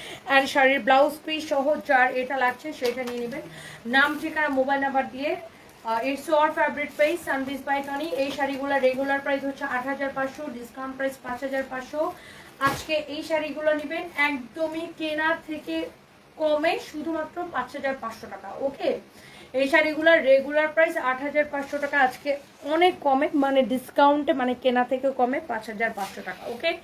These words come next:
only পাঁচ হাজার পাঁচশো টাকায় নেবেন এই সুন্দর পিওর কাতানগুলো। একটা শাড়ি এক পিস হবে। হ্যাঁ, এরপরে আমরা আরো কয়েকটা দামি শাড়ি এসে আমি একটু দেখাই দিই,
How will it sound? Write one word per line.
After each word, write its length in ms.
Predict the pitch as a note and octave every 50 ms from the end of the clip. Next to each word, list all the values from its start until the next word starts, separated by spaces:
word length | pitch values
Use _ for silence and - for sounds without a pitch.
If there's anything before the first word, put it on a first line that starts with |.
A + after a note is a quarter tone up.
| - - - - - - - - - -
only 540 | C4+ C#4+ D4+ E4 E4 E4 E4 E4 F4 F4+ F4+ -
পাঁচ 280 | - D#4 D4 C#4+ - D#4
হাজার 280 | D4 C#4+ C#4+ D4 D4+
পাঁচশো 400 | D4 - C4 B3+ B3 - - C4+
টাকায় 300 | C4 B3 A#3+ B3 B3 A#3+
নেবেন 260 | A#3 A#3+ A#3 A3 C#4+ D4 - -
এই 120 | A#3+ B3
সুন্দর 680 | B3 - - - - D#4 D#4 D#4+ D#4 D#4 - E4 E4 E4+ E4+ -
পিওর 300 | - C#4+ D4 D4 D4+ D4
কাতানগুলো। 580 | D4+ D4 C#4 C4+ C4 C#4 C#4 C#4 B3+ C#4+ D4 D#4 - -
একটা 320 | C4 C4 B3+ - - C#4+
শাড়ি 300 | C#4 C#4 C4 C4+ D4+ D4+ - -
এক 120 | A#3+ A#3+ A#3+ - - -
পিস 180 | C4 - -
হবে। 180 | G#3+ G3 - G3+ G3 - - - - - - - - - - - -
হ্যাঁ, 240 | E4+ F4+ F4 - - - - -
এরপরে 580 | - D4 E4 F4 - - F4+ F4 D#4 C#4 D4+ D#4+ -
আমরা 280 | C4+ C4+ C#4 D4 D4
আরো 120 | C#4 C4+ D4 C#4+
কয়েকটা 260 | D4+ C#4+ C#4 C#4 D4+
দামি 360 | C4 G#3 B3+ B3 B3+ C4+ C#4
শাড়ি 220 | C4+ - C#4+ C4+ C4+
এসে 200 | B3+ B3+ B3 C4
আমি 120 | B3+ A#3+
একটু 140 | A#3+ - C4
দেখাই 380 | G#3+ A3+ A3+ A3+ A3+ B3 A#3 A#3
দিই, 100 | C4+